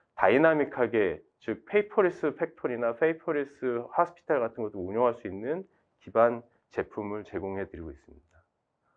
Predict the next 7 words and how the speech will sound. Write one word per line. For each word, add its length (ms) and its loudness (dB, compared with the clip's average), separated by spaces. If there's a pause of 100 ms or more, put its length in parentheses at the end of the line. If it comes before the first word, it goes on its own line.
(1080)
어, 340 -6
실내 280 4
측이 460 2
알고리즘은 840 4
사실 320 -4
굉장히 280 -2
다양합니다. 720 0